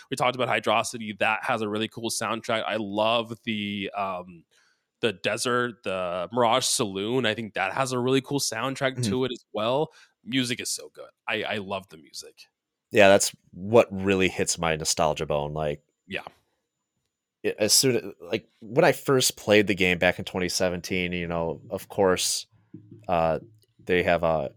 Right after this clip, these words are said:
Speaker 2: Green Hill Zone or whatever, and I'm like,
Speaker 1: Right.
Speaker 2: "Oh, yeah, you gotta have the hits, right?" Like,
Speaker 1: Right, right.
Speaker 2: uh, not knowing exactly what was going on in the game, but I was like, "Of course,
Speaker 1: Yeah.
Speaker 2: Green Hill Zone, like,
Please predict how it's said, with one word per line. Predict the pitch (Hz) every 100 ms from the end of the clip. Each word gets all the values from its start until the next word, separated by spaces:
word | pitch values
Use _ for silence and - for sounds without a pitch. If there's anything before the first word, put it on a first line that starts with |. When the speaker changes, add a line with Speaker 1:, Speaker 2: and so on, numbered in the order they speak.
| - 104
Speaker 2:
Green | 101 92
Hill | 92 87
Zone | 82 82 80
or | 80
whatever, | 80 80 85
and |
I'm | 85
like, | 85 80 -
Speaker 1:
Right. | 95 92 76 -
Speaker 2:
"Oh, | 113
yeah, | 110 90 73 -
you | 78 98 101
gotta | 98 87
have | 92 85
the | 82
hits, | - 143 - - -
right?" | 80 95 -
Like, | 90 85
Speaker 1:
Right, | - _ _ _ -
right. | 95 80
Speaker 2:
uh, | - - _
not | 135 175 117
knowing | 131 110 101
exactly | 95 104 92 95
what | 90 98
was | 95
going | 87 92 87
on | 87 92
in | 80
the |
game, | 78 98 90
but | 80
I | 85
was | 85
like, | 95
"Of | 110
course, | - 185 87
Speaker 1:
Yeah. |
Speaker 2:
Green | - 101 98
Hill | 92 95
Zone, | 87 87 87
like, | 85 85